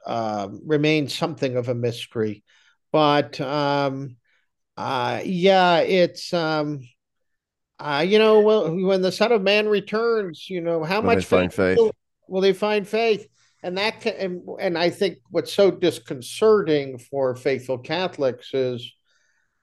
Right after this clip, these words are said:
Speaker 1: um, the growing recognition that there is far less faith in the, you know,
Speaker 2: Yes.
Speaker 1: you know, within the deep core of the church.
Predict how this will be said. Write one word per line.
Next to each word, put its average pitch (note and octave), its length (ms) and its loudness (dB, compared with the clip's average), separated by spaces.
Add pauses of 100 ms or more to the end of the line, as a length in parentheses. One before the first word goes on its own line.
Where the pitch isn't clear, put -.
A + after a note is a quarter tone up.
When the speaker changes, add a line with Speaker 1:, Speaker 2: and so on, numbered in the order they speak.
(120)
Speaker 1:
um, B2 500 -6
the D#3 80 -4
growing C3+ 800 0
recognition C3 920 -6
that B2+ 280 -6
there B2 160 -6
is B2 140 -10
far D3 420 2
less B2+ 380 -4
faith D3 720 -2 (680)
in C3+ 300 -6
the, B2 540 -8 (280)
you C#3+ 160 -10
know, G2+ 240 -12
Speaker 2:
Yes. - 360 -6 (760)
Speaker 1:
you D3 160 -10
know, B2 100 -12
within C#3 800 2
the C#3+ 100 -2
deep D#3 400 -4
core F3 560 2
of A#2+ 120 -12
the B2 100 -4
church. A#2+ 680 -6